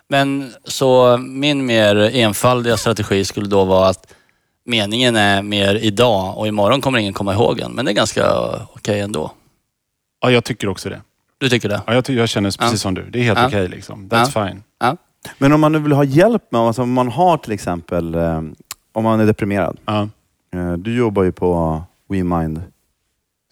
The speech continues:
Speaker 2: Psykiatri.
Speaker 3: Psykiatri,
Speaker 2: Mm.
Speaker 3: som finns i Göteborg och Stockholm.
Speaker 2: Ja.
Speaker 3: Och då är det ju väl så att man kan få hjälp med att hitta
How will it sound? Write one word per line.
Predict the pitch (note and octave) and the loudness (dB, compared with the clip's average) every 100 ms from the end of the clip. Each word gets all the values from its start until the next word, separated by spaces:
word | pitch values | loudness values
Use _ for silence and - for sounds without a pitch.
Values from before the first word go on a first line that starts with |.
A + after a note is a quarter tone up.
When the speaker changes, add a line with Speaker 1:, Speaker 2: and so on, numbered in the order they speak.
| - | -8
Speaker 2:
Psykiatri. | A2+ G#2 F#2+ F#2+ | -4 -2 -2 -4
Speaker 3:
Psykiatri, | - F#2+ F2 - E2 D2+ | -6 -4 -4 -2 -2 -2
Speaker 2:
Mm. | G#2 A2 A#2 | -2 -2 -4
Speaker 3:
som | - F#2+ | -6 -4
finns | F#2+ | -2
i | G2+ | -2
Göteborg | F2 F2+ F2 | -4 -2 -2
och | D#2+ E2 | -2 -6
Stockholm. | - - - - E2 | -10 -10 -10 -10 -2
Speaker 2:
Ja. | G#2 G#2+ A2 - _ _ _ _ - | 0 0 -6 -20 _ _ _ _ 0
Speaker 3:
Och | A2 - - | 2 0 -10
då | G#2+ C3 D3+ | 0 4 6
är | C#3 | 6
det | |
ju | A#2+ A2+ | 4 2
väl | G#2 G#2 | 2 0
så | F#2 G2+ F#2 | 0 0 0
att | - _ - _ | -2 _ -20 _
man | G2+ G2+ | -6 -4
kan | F#2 F2+ | -4 -6
få | - F#2 F2 | -4 0 2
hjälp | F#2 A2 C3 - | 4 4 4 -2
med | F#2+ E2+ D#2+ - | -8 -6 -6 -6
att | D#2+ D#2 _ _ _ _ _ _ _ _ _ _ _ _ _ _ _ | -6 -8 _ _ _ _ _ _ _ _ _ _ _ _ _ _ _
hitta | A2 - - E3 D#3 | -6 -6 0 2 2